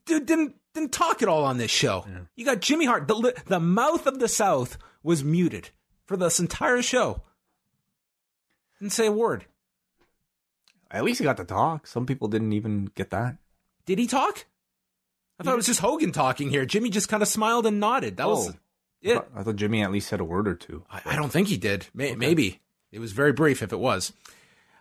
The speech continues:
Speaker 1: Um, then it just became a puzzle of figuring out all these names we've booked and how to fit them onto the show. And one easy way is a four-person commentary booth. And we just got the rotation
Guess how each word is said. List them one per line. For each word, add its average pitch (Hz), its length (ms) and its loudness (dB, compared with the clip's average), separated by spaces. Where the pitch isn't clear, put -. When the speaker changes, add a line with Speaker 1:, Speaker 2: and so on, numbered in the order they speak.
Speaker 1:
Um, 120 400 -2
then 240 380 0
it 196 240 0
just 180 200 0
became 151 560 0
a 131 60 -4
puzzle 160 580 2
of 135 200 -4
figuring 170 400 0
out 135 280 2
all 165 200 0
these 233 200 0
names 160 300 2
we've 139 220 0
booked - 340 -4
and 135 140 -10
how 139 180 0
to 170 80 4
fit - 300 -2
them 151 140 0
onto 139 340 -2
the 135 120 0
show. 147 380 0
And 131 200 -2
one 196 160 2
easy 170 340 2
way 139 240 4
is 143 340 -2
a 123 180 -4
four-person 151 760 0
commentary 127 580 0
booth. 87 400 -8
And 123 100 -10
we 120 80 -4
just 143 200 -2
got 147 180 2
the 135 60 0
rotation 139 680 0